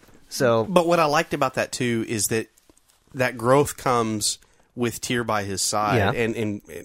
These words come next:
Speaker 2: and I'm sorry, I'm probably stepping on you here.
Speaker 1: No.
Speaker 2: I just feel like I have to bring it up again. Tyr has a really great moment with Harper when he
Speaker 1: Mm-hmm.
Speaker 2: grabs his face and says, "These are your demons.
Speaker 1: Mm-hmm.
Speaker 2: Face them." You know, it, it,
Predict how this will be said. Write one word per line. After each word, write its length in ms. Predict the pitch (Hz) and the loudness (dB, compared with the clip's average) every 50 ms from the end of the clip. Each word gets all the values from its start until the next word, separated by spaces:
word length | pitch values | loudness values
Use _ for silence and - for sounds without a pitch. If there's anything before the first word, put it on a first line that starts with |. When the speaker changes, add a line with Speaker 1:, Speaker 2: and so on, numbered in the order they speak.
| 107 - - | -16 -12 -8
Speaker 2:
and 160 | 120 123 110 | -4 -2 -2
I'm 180 | 107 104 101 95 | -2 -2 -2 -4
sorry, 200 | - 117 107 101 | -2 -2 -2 -2
I'm 40 | 92 | -2
probably 240 | 107 101 95 101 92 | -4 -6 -6 -6 -8
stepping 300 | - - 98 - 92 98 | -8 -8 -8 -8 -8 -8
on 100 | 92 95 | -6 -6
you 60 | 92 | -6
here. 120 | 98 95 | -4 -2
Speaker 1:
No. 220 | 92 151 127 113 - - - - _ _ _ - - 175 147 - - _ _ _ | 0 2 2 0 -2 -6 -12 -20 _ _ _ -20 -20 -18 -18 -18 -20 _ _ _
Speaker 2:
I 80 | - 120 | -4 -4
just 140 | 110 113 - | -2 -4 -2
feel 100 | - 120 | -2 -2
like 100 | 110 101 104 | -2 -2 -2
I 40 | 101 | -4
have 100 | 101 92 | -4 -4
to 80 | 101 | -6
bring 160 | 95 104 101 | -6 -4 -4
it 80 | 101 95 | -4 -4
up 100 | 95 98 | -4 -4
again. 280 | 113 98 92 90 87 - _ _ _ _ _ | -6 -6 -6 -6 -8 -8 _ _ _ _ _
Tyr 240 | - - 202 262 254 | -2 0 2 2 2
has 200 | 190 170 143 123 | 2 2 0 0
a 60 | 123 110 | 0 -4
really 280 | 104 104 117 127 127 113 | -2 -2 -2 -2 -2 -2
great 320 | 98 110 107 104 104 - | -2 -2 -2 -2 -2 -2
moment 340 | 101 98 95 95 95 95 - | -4 -2 -2 -2 -2 -4 -6
with 140 | 95 92 - | -8 -12 -10
Harper 400 | - 92 90 85 - - 76 73 - _ | -8 -8 -8 -8 -8 -14 -16 -16 -16 _
when 160 | - - 101 104 | -8 -4 -2 -2
he 60 | 113 | -2
Speaker 1:
Mm-hmm. 80 | 110 | -2
Speaker 2:
grabs 400 | 120 - 113 113 120 127 131 127 - | -2 -2 0 0 0 0 0 -2 -2
his 160 | 123 110 - | -4 -4 -6
face 540 | - - - 92 87 85 82 - - - - _ - - _ _ _ - | -6 -4 -4 -4 -4 -6 -8 -8 -10 -10 -12 _ -20 -20 _ _ _ -6
and 160 | 107 110 104 | -6 -2 -2
says, 460 | - - 117 104 101 98 98 92 - - _ _ _ _ - | 0 0 0 0 0 0 -2 -4 -6 -8 _ _ _ _ -12
"These 300 | 113 113 131 170 190 175 | -6 -4 -2 0 0 0
are 40 | 190 | 0
your 220 | 156 135 131 127 113 | 0 0 0 -2 -2
demons. 640 | 101 110 107 110 101 87 87 76 82 - - - - _ _ - | -2 -2 -2 -2 -2 -2 -4 -6 -6 -6 -8 -8 -10 _ _ -6
Speaker 1:
Mm-hmm. 300 | 127 117 107 113 110 107 110 - - - _ _ | -6 -4 -4 -4 -6 -8 -8 -12 -18 -20 _ _
Speaker 2:
Face 520 | - - - - - 131 117 104 - - - | -16 -14 -8 -2 0 0 0 2 2 0 0
them." 200 | - 73 - - - _ _ _ _ _ _ _ _ _ _ - - | -2 -6 -12 -16 -20 _ _ _ _ _ _ _ _ _ _ -10 -6
You 80 | 110 | -4
know, 240 | 98 95 90 90 92 | -4 -2 -4 -4 -4
it, 180 | - 127 135 - - | -4 -4 -6 -4 -4
it, 180 | 143 143 - | -6 -8 -8